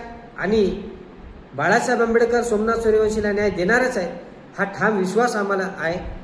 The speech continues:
परभणीतल्या जनतेला आव्हान करतो की कुणाच्याही भूलथापाला बळी न पडता आदरणीय बाळासाहेब आंबेडकर आपल्या पाठीशी भक्कमपणे उभे आहे,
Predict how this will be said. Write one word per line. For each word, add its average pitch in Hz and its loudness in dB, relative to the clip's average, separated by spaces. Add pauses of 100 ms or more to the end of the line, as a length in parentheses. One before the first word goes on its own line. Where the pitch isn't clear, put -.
(380)
परभणीतल्या 202 2
जनतेला 196 0
आव्हान 202 2
करतो 214 -2 (920)
की 220 2 (1500)
कुणाच्याही 214 6
भूलथापाला 196 2
बळी 202 6
न 214 4
पडता 190 2 (380)
आदरणीय 202 2
बाळासाहेब 214 2
आंबेडकर 220 0
आपल्या 202 2
पाठीशी 190 -2
भक्कमपणे 214 0
उभे 190 4
आहे, - -2